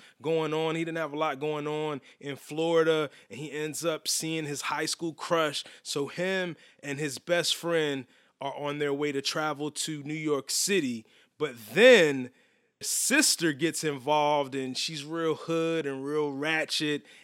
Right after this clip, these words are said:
and they just end up playing pranks on people in the midst of that. And I thought that was a very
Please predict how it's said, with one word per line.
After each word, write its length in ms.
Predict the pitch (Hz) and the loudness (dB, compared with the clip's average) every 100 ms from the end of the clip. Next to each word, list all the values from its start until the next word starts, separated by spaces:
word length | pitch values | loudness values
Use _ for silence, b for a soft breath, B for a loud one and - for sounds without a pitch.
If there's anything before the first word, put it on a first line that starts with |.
| _ | _
and 220 | 143 139 | -8 -2
they 160 | 147 143 | 0 0
just 360 | 123 160 - - | -2 -6 -6 -8
end 220 | 156 160 | -8 -6
up 160 | 147 - | -8 -8
playing 400 | 160 151 147 135 - | -10 -8 -6 -8 -8
pranks 500 | 160 160 139 - - b b | -2 -2 -2 -8 -14 b b
on 200 | 147 143 | -8 -8
people 600 | 135 185 165 - 139 123 b b - | -8 -8 -10 -8 -8 -8 b b -6
in 160 | 156 156 | -4 -2
the 100 | 131 | -4
midst 440 | 120 156 147 - | -4 -6 -6 -8
of 120 | 123 | -8
that. 180 | 127 120 | -6 -6
And 80 | 127 | -6
I 60 | 131 | -4
thought 280 | 185 208 | -4 -4
that 180 | 175 175 | -4 -4
was 160 | 147 131 | -4 -6
a 80 | 131 | -8
very 680 | 110 135 156 156 147 127 | -4 0 2 2 0 -4